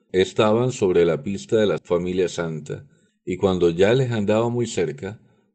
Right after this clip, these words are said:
José y María entraron en una casa en la que fácilmente se podían esconder si les dejaban entrar. En esta casa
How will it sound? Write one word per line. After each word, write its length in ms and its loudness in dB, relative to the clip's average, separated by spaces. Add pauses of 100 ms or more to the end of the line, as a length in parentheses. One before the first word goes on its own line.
José 360 -2
y 60 0
María 540 0 (360)
entraron 1080 0
en 220 0
una 260 -2
casa 480 -10 (320)
en 160 -4
la 120 4
que 160 0
fácilmente 760 -4
se 160 -6
podían 420 -2
esconder 600 -8 (400)
si 160 -6
les 220 0
dejaban 520 -2
entrar. 440 -6 (380)
En 180 -2
esta 340 0
casa 480 -2